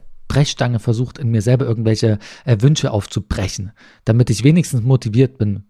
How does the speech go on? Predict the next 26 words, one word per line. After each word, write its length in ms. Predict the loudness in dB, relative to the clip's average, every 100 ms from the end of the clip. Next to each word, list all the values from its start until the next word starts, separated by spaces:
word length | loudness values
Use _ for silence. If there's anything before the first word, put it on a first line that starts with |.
| _
für 220 | 0 2
was 240 | 2 -2
und 260 | -6 -8 -10 -20 _
bei 200 | 0 2
was 200 | 0 -2
auch 120 | -8
immer. 360 | -6 -4 -6 -8 _ _ _ _ -20 -20 -20 -20 -20 -20 _ _ -4
Und 320 | -2 -2 -8
für 260 | -20 -2 2
mich 200 | 2 0
funktioniert 520 | -2 -4 -4 -2 -2
es 180 | -4 -8 _ _ -20 -20 _ _ _
einfach 320 | -8 -6 -8
nicht. 300 | -8 -12 -18
Es 80 | -14
funktioniert 500 | -8 -8 -6 -6 -6
nicht. 140 | -8 -8
Und 260 | -10 -10 _ _ _ _ _ _ _ _ _ _ _ _ _ _ _
was 220 | 0 0
funktioniert 480 | 2 -2 0 0 2
hat, 140 | 0
war 120 | 0 -4
zu 80 |
sagen, 240 | -2 -2 -2
okay, 240 | -2 -2
ich 200 | -2 -6